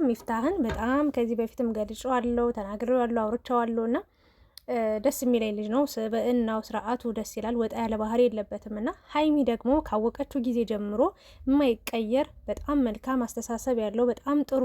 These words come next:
በቃ የጀርባ አጥንታቸው እንደሆነ እና በቃ አብሮ ለመኖር እንደወሰኑ ነው እየተናገረች የሚገኘው። ለሱ ቃል እንደሌላት ሁላ ነው ሀይሚ ያው ስትናገር የነበረው። እግዚአብሔር ይመስገን በሄዱበት ሁሉ መልካም ሰው አያጡም።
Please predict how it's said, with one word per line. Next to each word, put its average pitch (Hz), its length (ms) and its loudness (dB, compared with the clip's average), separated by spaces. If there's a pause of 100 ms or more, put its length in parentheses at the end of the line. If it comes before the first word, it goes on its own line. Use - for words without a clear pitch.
በቃ 226 220 -4
የጀርባ 247 340 4
አጥንታቸው 247 680 -2
እንደሆነ 226 400 0 (720)
እና 240 220 2 (120)
በቃ 339 220 -2
አብሮ 262 240 4
ለመኖር 247 420 4
እንደወሰኑ 226 580 -2
ነው 220 160 -4
እየተናገረች 214 720 -4
የሚገኘው። 269 640 2
ለሱ 269 280 0 (520)
ቃል 285 220 4
እንደሌላት 240 600 4
ሁላ 233 260 0
ነው 220 140 0
ሀይሚ 226 260 -2 (260)
ያው 220 260 -2
ስትናገር 240 560 0
የነበረው። 208 460 -2
እግዚአብሔር 285 380 4
ይመስገን 214 500 -2
በሄዱበት 240 480 2
ሁሉ 254 180 -2
መልካም 220 360 -2
ሰው 226 120 -4
አያጡም። 208 420 -4